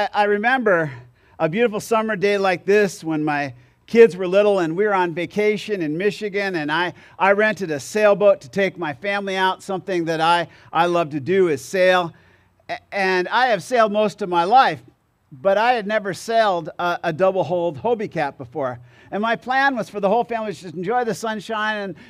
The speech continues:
and, and lay out on the trampoline or the deck of, of the boat and, and have a nice, pleasant cruise. But I hadn't sailed a Hobie Cat, and the, the, the guy who rented it to me told me, um,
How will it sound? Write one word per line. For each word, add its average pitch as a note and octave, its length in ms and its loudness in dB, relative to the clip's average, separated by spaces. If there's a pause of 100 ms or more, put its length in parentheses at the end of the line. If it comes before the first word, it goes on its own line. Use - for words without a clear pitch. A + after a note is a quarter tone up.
(120)
and, F3 160 -2
and F3 180 -4
lay G#3+ 160 0
out G#3+ 100 2
on F#3+ 100 -2
the E3+ 60 -8
trampoline G3 540 -8
or E3+ 100 -4
the D3 140 -6
deck F#3+ 400 -2
of, E3 320 -4
of D3 160 -6
the D3 120 -6
boat F#3+ 440 2 (400)
and, D#3+ 580 -2
and D3+ 220 -4
have F3+ 160 -2
a D3+ 220 -6
nice, G#3+ 360 -4
pleasant E3 600 -4
cruise. C3 680 -8 (840)
But F#3+ 140 -2
I A3+ 80 0
hadn't B3+ 220 0
sailed B3 320 2
a D#3 60 0
Hobie C3+ 300 -4
Cat, D#3+ 460 -2
and G3+ 180 -6
the, G3 200 2
the, F#3+ 220 2
the F#3+ 120 -4
guy B3 280 2
who A#3+ 100 0
rented G#3 440 0
it E3+ 160 -8
to F3+ 160 -4
me E3+ 180 0
told G3 300 2
me, F#3+ 280 -4 (420)
um, D#3+ 500 0